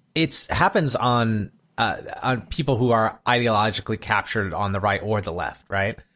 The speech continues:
But, uh, it's something that, it, it's something that it's just another example, I think, of that.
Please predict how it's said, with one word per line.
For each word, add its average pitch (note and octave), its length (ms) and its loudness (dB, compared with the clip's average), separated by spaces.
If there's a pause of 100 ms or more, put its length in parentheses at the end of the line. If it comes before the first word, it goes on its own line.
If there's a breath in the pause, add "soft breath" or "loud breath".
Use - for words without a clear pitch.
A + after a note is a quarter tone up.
(420)
But, A2 160 2
uh, G2+ 280 2
it's - 120 -2
something A2+ 360 0
that, G2+ 340 2 (580)
it, B2 180 -6
it's A2+ 260 -6
something D#3+ 260 2
that B2 180 4
it's A2+ 200 -2
just A#2 200 -2
another A2+ 240 0
example, F#2+ 500 -4
I C#2 80 -8
think, - 200 -14
of - 100 -18
that. - 220 -12